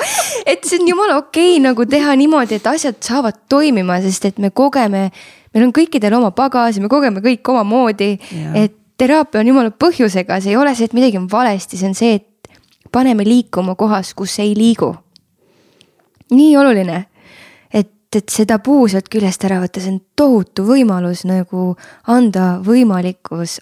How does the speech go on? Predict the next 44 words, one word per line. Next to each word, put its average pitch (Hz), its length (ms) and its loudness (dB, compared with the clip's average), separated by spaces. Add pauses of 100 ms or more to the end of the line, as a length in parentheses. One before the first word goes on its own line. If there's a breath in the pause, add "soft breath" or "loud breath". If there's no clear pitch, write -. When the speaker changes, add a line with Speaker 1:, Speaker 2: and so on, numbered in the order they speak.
Speaker 1:
asjade 196 480 -2
toimimisele, 180 640 -4
paremale 190 480 -2
toimimisele. - 720 -6 (580 loud breath)
Enda 202 160 -2
kehaga 247 400 0
teraapias, 240 640 -4
et 208 160 -12
nagu 190 240 -8
see 214 160 -6
on, 202 100 0 (380 loud breath)
ja - 320 -6
see, 202 220 0 (100)
see 202 140 -2
ei 220 80 2
ole 254 100 2
see, 196 80 -2
et - 80 -14
keegi 240 240 -2
sind 185 140 -12
fiksib, - 580 -6 (160 soft breath)
see - 160 -8
on 202 60 -4
see, 220 100 2
et - 80 -8
sa 196 80 -4
saad 214 160 2
mingi 220 160 -2
perspektiivi 185 960 -6 (400 loud breath)
või 196 80 2
mingi 202 400 2 (640 soft breath)
suuna, 254 640 0
kuidas 196 340 -2
iseenda 196 560 0
kohast 202 600 -4
või 180 120 -6
suhtega 185 480 -8
mingist 175 320 -8
kohast 165 320 -10
paremini 170 400 -10
läbi 185 280 -6
liikuda. - 440 -14
See 180 120 -6
on, 185 80 -6